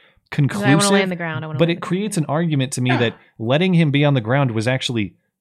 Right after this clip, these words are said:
Speaker 2: per his wishes. It was kind of
Speaker 3: Yeah, exactly.
Speaker 2: kindness according to what he wanted.
Speaker 3: Yeah.
Speaker 2: And because he's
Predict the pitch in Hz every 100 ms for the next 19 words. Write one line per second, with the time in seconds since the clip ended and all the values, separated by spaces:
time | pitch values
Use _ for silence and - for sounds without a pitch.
0 | _ - - 127 135 131 107 90 95 120
1 | 190 196 - 117 117 - - 131 123 104
2 | - - 226 262 131 156 185 240 233 -
3 | - - 131 147 143 123 120 120 98 107
4 | 151 214 220 _ 240 294 143 143 143 180
5 | 190 185 131